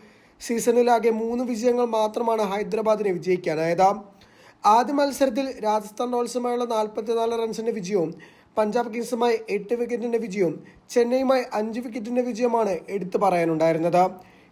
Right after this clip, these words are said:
ഇതോടുകൂടി സീസൺ അവസാനിച്ച ഹൈദരാബാദിന് ഇനി ആശ്വസിക്കാം. ആദ്യം ബാറ്റ് ചെയ്ത ഡൽഹിക്ക് ലോട്ടറി അടിച്ചു എന്ന് പറയാൻ നിരവധി കാരണങ്ങളാണുള്ളത്. മത്സരത്തിൽ ഇരുപത്തിയൊമ്പതിന് അഞ്ചെന്ന നിലയിലായിരുന്നു ഡൽഹി ക്യാപിറ്റൽസ്. കരുൺ നായർ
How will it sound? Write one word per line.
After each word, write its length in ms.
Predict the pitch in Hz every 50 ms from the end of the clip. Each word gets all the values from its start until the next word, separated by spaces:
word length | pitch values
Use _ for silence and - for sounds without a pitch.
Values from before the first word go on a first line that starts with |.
| _ 190
ഇതോടുകൂടി 640 | 175 175 202 208 208 208 214 214 208 208 208 - -
സീസൺ 360 | - - 202 190 190 233 226
അവസാനിച്ച 480 | 226 226 226 214 - 233 226 220 - 240
ഹൈദരാബാദിന് 720 | 214 208 214 214 180 185 226 233 226 226 220 214 214 220
ഇനി 280 | 220 208 190 160 160 - - - _ _ -
ആശ്വസിക്കാം. 720 | 160 165 160 - 160 143 147 165 156 185 190 196 214 247 - - _ _ _
ആദ്യം 340 | 190 190 208 233 220 269 269
ബാറ്റ് 260 | 254 240 240 220 262
ചെയ്ത 160 | 226 262 262 262
ഡൽഹിക്ക് 680 | 254 - 247 240 233 220 208 214 - - 202 175 180
ലോട്ടറി 380 | 190 196 208 208 196 - 240 240
അടിച്ചു 240 | 226 214 185 233 233
എന്ന് 100 | 233 214
പറയാൻ 360 | - 214 208 208 196 180 170 -
നിരവധി 440 | 175 180 185 190 190 202 214 202 196
കാരണങ്ങളാണുള്ളത്. 1040 | 208 - 208 196 196 190 190 214 208 202 196 180 165 156 156 156 151 175 180 196 208 208 - - - _ _ _ -
മത്സരത്തിൽ 540 | 214 240 247 - - 277 269 226 294 285 233 - -
ഇരുപത്തിയൊമ്പതിന് 920 | 214 220 240 214 262 - - 294 269 254 247 240 254 233 254 247 233 208 196 - - - -
അഞ്ചെന്ന 480 | 190 208 226 233 220 269 262 262 269
നിലയിലായിരുന്നു 800 | 254 247 233 220 226 220 214 208 196 185 180 175 165 - - 160 160
ഡൽഹി 280 | 196 190 180 196 202
ക്യാപിറ്റൽസ്. 720 | 170 - 156 143 - 175 151 175 180 180 175 220 220 220 220 220 - - - _ _ _ _ _ _ _ _ _ _ _ _ _ _ _ -
കരുൺ 280 | 269 262 277 294 302 302
നായർ 360 | 320 311 302 294 294 285 285